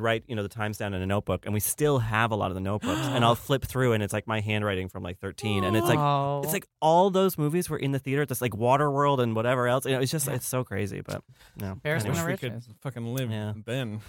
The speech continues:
Speaker 1: Well, now the world's over, so, well,
Speaker 2: Mm-hmm.
Speaker 1: maybe, you know,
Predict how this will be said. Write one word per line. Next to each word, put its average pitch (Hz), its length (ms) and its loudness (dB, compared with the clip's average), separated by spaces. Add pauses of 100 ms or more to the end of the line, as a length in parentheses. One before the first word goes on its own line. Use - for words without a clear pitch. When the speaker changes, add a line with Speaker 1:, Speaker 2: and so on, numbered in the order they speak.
(440)
Speaker 1:
Well, 170 220 4
now 160 180 2
the 147 80 0
world's 156 240 0
over, 139 260 0
so, 107 500 -2
well, 156 80 -2
Speaker 2:
Mm-hmm. - 20 4
Speaker 1:
maybe, 214 340 4
you 156 80 -2
know, 156 220 2